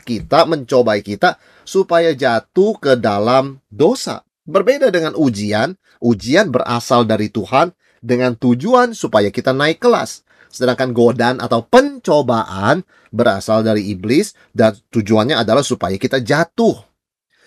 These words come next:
Kita melihat ketika Ayub mengalami berbagai masalah, itu masalah, itu ujian dari Tuhan. Dan Tuhan mengizinkan itu. Tetapi saat yang sama,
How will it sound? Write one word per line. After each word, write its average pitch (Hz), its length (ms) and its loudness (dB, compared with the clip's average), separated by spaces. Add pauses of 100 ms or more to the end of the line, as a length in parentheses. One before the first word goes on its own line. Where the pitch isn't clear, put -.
(160)
Kita 202 240 0
melihat 175 400 0
ketika 156 320 -2
Ayub 180 480 4
mengalami 127 560 0
berbagai 110 560 0
masalah, 101 560 -4
itu 214 320 0
masalah, 165 480 0
itu - 160 -4
ujian 165 640 2
dari 120 240 -2
Tuhan. 87 320 -10 (720)
Dan 107 160 -8
Tuhan 131 240 4
mengizinkan 135 640 -2
itu. 156 240 -4 (480)
Tetapi 143 320 4
saat 131 320 0
yang 120 160 -2
sama, 156 720 -2